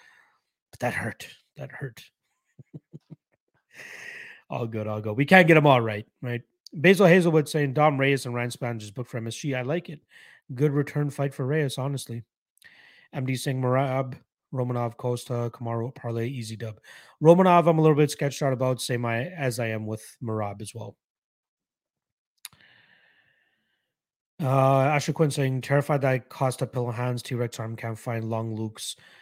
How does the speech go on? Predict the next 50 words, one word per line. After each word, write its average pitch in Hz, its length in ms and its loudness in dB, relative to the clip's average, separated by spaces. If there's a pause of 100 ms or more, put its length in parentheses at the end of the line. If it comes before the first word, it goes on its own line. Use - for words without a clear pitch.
(320)
uh, 120 160 0
Lo-, 120 180 -2
Rocco's 117 380 -2
glass." 107 380 -8
I 127 140 -2
think 113 180 -6
he'll 95 80 -10
find 90 320 -18
it. 95 140 -16 (320)
I 135 100 -2
think 107 160 -8
he'll 90 100 -14
find 92 300 -18
it. 98 180 -14 (1300)
Michelle 160 260 6
was 156 100 6
Prophet 147 300 2
saying, 135 180 2
"Everyone 139 320 4
dogging 127 360 2
the 120 60 -2
twenty-eight 123 440 -2
twenty-eight 120 400 -4
in 113 140 -4
Onama, 113 340 0
but 110 60 2
I 110 80 2
don't 131 180 0
mind 143 220 -2
it. 113 160 -8
Round 117 200 -2
one 120 140 0
was 120 160 -2
Onama. 123 480 2 (300)
Round 120 180 -4
two, 123 200 -2
ten 120 200 -4
eight 110 160 -2
Nate. 117 220 0
Round 113 200 -4
three 120 160 -4
was 110 160 -4
closer - 300 -8
than 113 100 -6
people 107 240 -10
think. 113 220 -8
Really 117 160 -2
wish 113 220 -6
Nate 117 200 -6
lost 117 300 -4